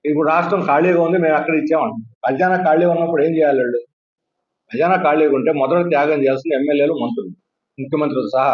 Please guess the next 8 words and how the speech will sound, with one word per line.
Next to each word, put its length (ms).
మీ 140
జీతాలు 320
తగ్గించుకోండి, 500
మీ 120
సౌకర్యాలు 440
తగ్గించుకోండి. 540
మీ 200
స-, 240